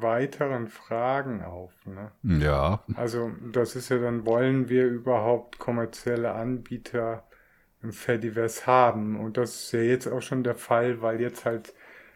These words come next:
Speaker 1: durch diese, äh, Migrationswelle, äh, halt auch Unternehmen ins Fediverse stolpern, äh, die da auch eine Präsenz haben wollen. Und dann werden solche Server dann halt von sehr strikten...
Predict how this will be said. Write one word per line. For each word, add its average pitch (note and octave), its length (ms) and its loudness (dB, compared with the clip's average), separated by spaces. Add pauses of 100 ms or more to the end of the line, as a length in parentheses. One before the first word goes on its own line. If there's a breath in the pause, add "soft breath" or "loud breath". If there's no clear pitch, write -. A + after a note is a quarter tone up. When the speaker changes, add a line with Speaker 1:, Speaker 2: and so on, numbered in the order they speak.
(140 loud breath)
Speaker 1:
durch A#2+ 220 -2
diese, A2+ 600 0
äh, A2 160 -2
Migrationswelle, B2+ 1800 4
äh, G#2 300 0
halt A#2+ 240 2
auch A#2 240 4
Unternehmen A#2+ 720 -4
ins B2 180 -8
Fediverse B2 720 0
stolpern, B2+ 800 2 (800 loud breath)
äh, A#2+ 220 4
die A2+ 140 -4
da A#2 180 4
auch A2+ 140 2
eine B2+ 100 -2
Präsenz B2 540 -2
haben A#2+ 280 4
wollen. B2 280 2
Und A2+ 240 -4
dann A#2 200 2
werden A#2+ 260 2
solche A#2 280 -2
Server B2 480 2
dann A#2+ 220 0
halt A#2 200 0
von A2+ 280 -4
sehr A#2 400 2 (100)
strikten... D#3+ 1120 0